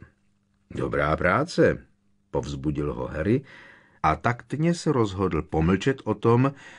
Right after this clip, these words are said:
že ve skutečném souboji by se jeho protivník sotva díval opačným směrem s hůlkou volně spuštěnou podél těla. „Poslyš, Neville,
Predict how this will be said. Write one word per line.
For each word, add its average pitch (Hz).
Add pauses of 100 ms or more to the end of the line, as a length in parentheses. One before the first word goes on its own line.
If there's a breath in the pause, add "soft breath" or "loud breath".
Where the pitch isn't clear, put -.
(220 loud breath)
že 87
ve 113
skutečném 90
souboji 78 (140)
by 95
se 85
jeho 85
protivník 78
sotva 73
díval 67
opačným 76
směrem 76
s -
hůlkou 85 (340 soft breath)
volně 104
spuštěnou -
podél 65
těla. 58 (1120 loud breath)
„Poslyš, 165
Neville, 107